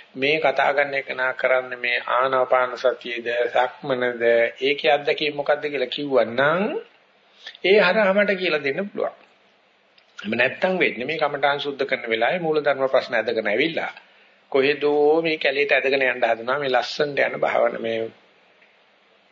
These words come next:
සාකච්ඡා. ඉතින් ඒකට ගියොත් ඒක මගේ වැරද්දක්. මම ඒ නිසා කියනවා කමඨාන් සුද්ධ කරන වෙලාවේදී මූලධර්ම ප්‍රශ්න දාන්න එපා. නරක දේවල් නෙවෙයි.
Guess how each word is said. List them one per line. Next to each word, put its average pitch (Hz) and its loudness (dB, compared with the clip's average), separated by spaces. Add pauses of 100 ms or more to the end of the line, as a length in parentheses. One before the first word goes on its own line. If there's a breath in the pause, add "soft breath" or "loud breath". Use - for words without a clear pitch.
(100)
සාකච්ඡා. - -2 (880)
ඉතින් 139 -4
ඒකට 135 0
ගියොත් 151 -2
ඒක 156 -2
මගේ 147 0
වැරද්දක්. - -2 (960)
මම 131 -6
ඒ 123 0
නිසා 151 2
කියනවා 135 -4
කමඨාන් 143 -2
සුද්ධ 139 -4
කරන 131 -2
වෙලාවේදී 123 2
මූලධර්ම 131 2
ප්‍රශ්න 113 -2
දාන්න 104 0
එපා. - 0 (480 loud breath)
නරක 123 0
දේවල් 131 2
නෙවෙයි. 120 0